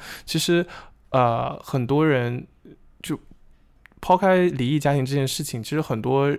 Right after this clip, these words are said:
男生他学的一直都是男性形象，他生活当中没有可学的女性形象，就是，就是他没有觉得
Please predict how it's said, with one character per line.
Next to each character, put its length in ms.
男 280
生 220
他 120
学 280
的 80
一 120
直 100
都 140
是 320
男 220
性 180
形 200
象， 220
他 180
生 220
活 80
当 120
中 100
没 140
有 160
可 200
学 200
的 100
女 180
性 220
形 200
象， 160
就 120
是， 320
就 80
是 100
他 120
没 80
有 100
觉 100
得 140